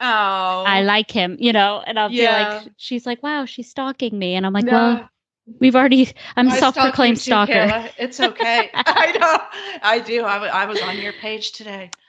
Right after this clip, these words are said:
Speaker 2: Aw.
Speaker 1: Uh,
Speaker 2: <laughs>
Speaker 1: no, he's cute. And he, I, and he is owned by a partnership. I think he's going to be a bit of a slow burn, and he can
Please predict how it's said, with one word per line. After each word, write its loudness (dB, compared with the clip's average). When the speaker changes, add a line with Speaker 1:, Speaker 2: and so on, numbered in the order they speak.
Speaker 2:
Aw. 2
Speaker 1:
Uh, 4
Speaker 2:
<laughs> -10
Speaker 1:
no, 2
he's 0
cute. 0
And 0
he, -4
I, 0
and 0
he -4
is 0
owned 2
by 2
a 0
partnership. -2
I 2
think -4
he's -8
going 2
to -8
be -2
a 4
bit 0
of -2
a 0
slow 0
burn, 2
and 0
he -6
can 0